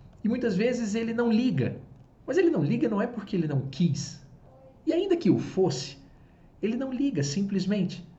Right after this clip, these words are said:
E de repente, se ele não liga e o outro liga, nós podemos lembrar que nós podemos continuar amando, respeitando aquele que não ligou.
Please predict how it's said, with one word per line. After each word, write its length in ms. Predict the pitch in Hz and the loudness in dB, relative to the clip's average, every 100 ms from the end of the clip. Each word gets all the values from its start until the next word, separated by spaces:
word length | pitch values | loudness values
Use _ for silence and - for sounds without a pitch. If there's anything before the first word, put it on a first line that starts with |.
| - - - | -20 -8 4
E 80 | 180 | 6
de 100 | 226 | 6
repente, 500 | 254 - 254 285 247 | 4 2 0 0 0
se 100 | 247 | 2
ele 120 | 226 | 2
não 180 | 226 220 | 2 4
liga 540 | 196 269 302 262 269 233 | 4 4 4 4 4 4
e 100 | 196 | 6
o 80 | |
outro 360 | 196 220 208 202 | 8 6 4 2
liga, 560 | 175 202 269 262 262 262 - - - - - - - - - - | 4 4 4 2 2 -2 -10 -20 -20 -20 -20 -20 -20 -20 -20 -4
nós 120 | 175 | -2
podemos 300 | 170 160 156 | 4 4 4
lembrar 640 | 160 147 123 127 123 - - | 2 2 2 0 -2 -10 -16
que 80 | - | -8
nós 140 | 123 120 | -8 -6
podemos 260 | 131 131 | -4 -4
continuar 840 | - 139 - 139 139 165 - - - | 0 -2 0 0 0 -2 -6 -12 -12
amando, 560 | 151 139 135 135 120 113 - - - - - - | -2 2 4 2 0 -6 -12 -18 -18 -20 -20 -2
respeitando 800 | 135 - 127 - 123 120 113 - - - - | -2 2 0 0 -2 -2 -4 -6 -10 -16 -8
aquele 380 | 190 - 233 175 | -6 -4 -2 -2
que 140 | 160 | -2
não 160 | 143 131 | 2 2
ligou. 400 | 120 123 120 | 2 0 -2